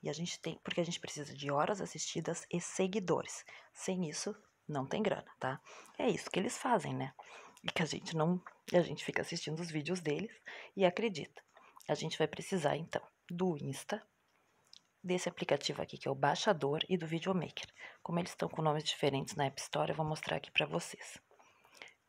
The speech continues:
Esse aqui é o editor de vídeos pra o, pro YouTube, que é o Videomaker, tá? E o outro é o nosso baixador, que tá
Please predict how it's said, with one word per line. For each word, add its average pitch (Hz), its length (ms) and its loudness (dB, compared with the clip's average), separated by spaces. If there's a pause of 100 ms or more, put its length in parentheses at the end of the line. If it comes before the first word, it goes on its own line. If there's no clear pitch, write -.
(140)
Esse 175 200 2
aqui 170 160 0
é 170 40 2
o 170 40 2
editor 175 520 2
de 220 160 0
vídeos 175 320 -2
pra 185 200 4 (160)
o, 185 200 0 (160)
pro 196 160 8
YouTube, 180 480 0
que - 100 0
é - 20 6
o 202 60 8
Videomaker, 175 800 2 (320)
tá? - 300 -4 (160)
E 190 80 4
o 165 80 0
outro 160 420 -2 (2250)
é 160 160 0
o 175 140 0
nosso 165 500 -2 (800)
baixador, - 880 -2 (1300)
que - 140 -10
tá - 380 -4